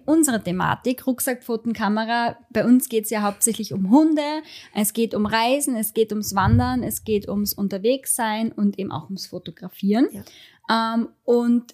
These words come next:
Speaker 1: nehmen wir das Beispiel, wenn das für dich passt, mit dem Sonnenaufgang. Sagen wir, wir
Speaker 2: Ja.
Speaker 1: sind unterwegs.
Speaker 2: Darf
Speaker 1: Oder
Speaker 2: ich nur ganz
Speaker 1: möchtest
Speaker 2: kurz
Speaker 1: du
Speaker 2: was ganz
Speaker 1: ja?
Speaker 2: grundsätzlich
Speaker 1: Ja.
Speaker 2: vorher zei-, sagen,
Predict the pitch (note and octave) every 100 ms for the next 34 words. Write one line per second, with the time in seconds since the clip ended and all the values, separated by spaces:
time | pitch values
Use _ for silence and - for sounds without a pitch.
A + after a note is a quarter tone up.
0 | - A3+ A#3 C#4 F#4 F#4 D4+ - G#3 F#3
1 | C4+ - E4+ D#4 B3+ A#3 A#3+ - B3 B3+
2 | A#3 - G3 G#3 - A3+ A3 G#3+ G#3+ G3+
3 | - - G3 G#3 G#3+ - - C#3 - -
4 | - - - - - - - A#3+ C#4+ E4+
5 | D4 C#4 C4 C#4 B3 A3 G3 G3 D#4+ -
6 | - - - A#3+ C#4 D4+ D4+ A3 C4 A#3+
7 | D#4+ D4+ C#4+ B3+ C#4 B4 - B3+ A#3+ A#3+
8 | - C4 A#3+ A#3+ A#3+ A#3+ A#3+ A3+ - -
9 | A3 C4 C4+